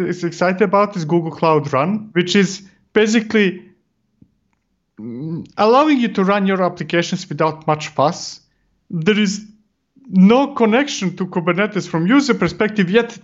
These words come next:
Kubernetes is running behind the scenes. But for you as a user,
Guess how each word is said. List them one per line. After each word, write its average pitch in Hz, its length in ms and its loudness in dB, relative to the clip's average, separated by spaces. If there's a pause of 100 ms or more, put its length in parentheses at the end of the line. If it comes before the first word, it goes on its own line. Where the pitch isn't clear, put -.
Kubernetes 190 580 -2
is 170 160 -4
running 185 280 0
behind 160 340 -2
the 143 60 -8
scenes. - 500 -8 (260)
But 180 160 -2
for 190 140 2
you 233 240 4 (160)
as 170 260 -2
a 156 80 2
user, 156 720 2